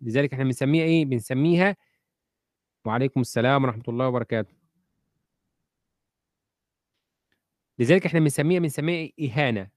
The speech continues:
فالله سبحانه وتعالى يظهر هذا الأمر الخارق للعادة من أجل، آه، إهانته ومن أجل تكذيبه. وده زي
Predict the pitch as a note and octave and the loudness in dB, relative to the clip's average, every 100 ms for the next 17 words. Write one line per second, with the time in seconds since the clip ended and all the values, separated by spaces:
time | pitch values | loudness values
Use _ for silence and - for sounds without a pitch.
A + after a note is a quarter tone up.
0 | _ - A#2+ C#3+ E3 C#3 A#2+ - D#3+ D3 | _ -12 -4 -2 -2 -2 -8 -4 -2 0
1 | B2+ A#2+ C3+ C#3+ A#2+ B2 - D#3 D3+ C#3+ | -2 -2 -2 -2 -4 -8 -4 0 0 0
2 | D3 C3+ G#2+ - _ C#3 D3+ C#3 - D#3+ | 2 2 0 -6 _ -2 0 0 -4 -4
3 | C#3+ A#2+ - D#3 D3+ C#3 C3 E3+ F#3+ A#3 | -4 -4 -2 0 0 -2 0 2 0 -4
4 | - _ - A#2+ B2+ E3+ D#3 E3 F#3+ F3 | -8 _ -6 -4 -2 -4 -4 -2 -2 -6
5 | _ _ _ _ - B2 A#2 - _ D3+ | _ _ _ _ -6 -4 -4 -8 _ 0
6 | C#3 D#3 D3 E3 D#3 B2 C3 D#3 A#2 _ | 4 4 6 4 2 -4 -4 -2 -4 _
7 | _ A#2+ B2+ C3+ F3 E3 F#3 F3+ _ _ | _ 0 0 0 -2 0 0 -2 _ _
8 | - D3+ - A2+ E3 F3 D3 C3+ D#3 B2+ | 0 0 0 -2 2 4 2 4 2 2
9 | - _ _ _ _ _ _ _ - B2+ | -4 _ _ _ _ _ _ _ -2 2
10 | F#3+ G3+ | 4 4